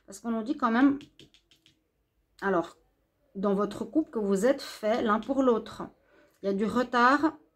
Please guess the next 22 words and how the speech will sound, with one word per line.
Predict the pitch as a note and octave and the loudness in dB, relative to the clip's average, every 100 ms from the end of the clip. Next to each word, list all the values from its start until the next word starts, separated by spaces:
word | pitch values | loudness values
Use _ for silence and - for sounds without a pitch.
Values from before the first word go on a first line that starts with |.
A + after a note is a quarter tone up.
| _ _ _ _ _ _ _ _ _ | _ _ _ _ _ _ _ _ _
pour | A#3+ - - _ _ | -14 -12 -14 _ _
un | A3 B3+ | 2 4
avancement | C4+ B3 B3 - B3 G#3 | 4 2 -2 -2 -2 0
actuellement. | G#3+ - A3 G#3 G#3 A#3 E4+ - - - _ _ _ _ - | -2 -6 -4 -2 0 0 0 -4 -20 -20 _ _ _ _ -6
Euh, | A#3 A3+ A3+ A3+ G#3+ G3+ | 0 2 2 2 0 -2
et | A3 | -4
peut-être | C4 B3+ D#4 D#4+ - | -2 2 2 2 -2
par | C4+ | 0
la | B3 A#3 | 2 0
suite, | A#3+ D#4 E4 - - _ _ _ | 0 -2 -2 -4 -20 _ _ _
on | A#3+ | -8
se | A#3+ C4+ | 0 0
remet | C4 C4 | 4 4
ensemble | B3 A#3+ - D4 E4 | 4 0 2 4 4
et | A#3 | 4
on | A3+ | 2
aura | A3 A3 | 0 0
envie | A3 G#3 A3 B3 | 0 -2 -2 -4
de, | G#3 G#3+ G#3 | -2 -2 -2
d'avoir | G3+ G3 G3 | 2 2 2
un | G3+ | 2
enfant. | A3 C4 - - | 0 -2 -6 -12